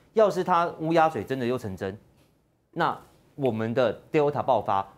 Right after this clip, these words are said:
变种病毒入侵，可能才刚开始啊！偏偏拍谁？你的这个，这个，他没脑子，他只有政治思考，没有科学防疫。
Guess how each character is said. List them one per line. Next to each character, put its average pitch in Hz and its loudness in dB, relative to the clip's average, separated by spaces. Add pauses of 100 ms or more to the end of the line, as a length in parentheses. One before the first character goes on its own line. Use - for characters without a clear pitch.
(200)
变 226 2
种 101 -4 (200)
病 180 0
毒 120 -2
入 139 -2
侵， 117 -6 (380)
可 139 2
能 131 -2
才 117 -4
刚 123 -2
开 120 -4
始 117 -10 (300)
啊！ 254 2 (140)
偏 269 2
偏 233 0
拍 202 0
谁？ 147 -2 (360)
你 208 6
的 214 6
这 294 4
个， 208 4 (580)
这 240 4
个， 117 2 (2250)
他 - -12
没 175 -2
脑 113 -4
子， - -20 (1040)
他 202 -6
只 190 -8
有 160 2
政 165 2
治 160 -4
思 135 -12
考， 87 -10 (300)
没 156 -2
有 156 2
科 160 -4
学 113 -8
防 107 -10
疫。 95 -12